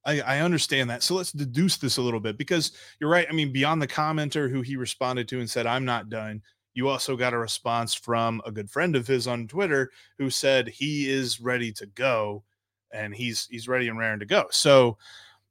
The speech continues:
I then take this to mean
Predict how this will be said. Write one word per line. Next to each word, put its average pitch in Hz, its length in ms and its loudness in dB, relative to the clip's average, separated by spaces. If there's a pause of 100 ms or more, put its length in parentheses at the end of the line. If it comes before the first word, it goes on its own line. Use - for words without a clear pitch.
(500)
I 139 520 6
then 147 800 2 (280)
take - 300 0
this 127 240 0
to 117 100 -8
mean 110 760 -2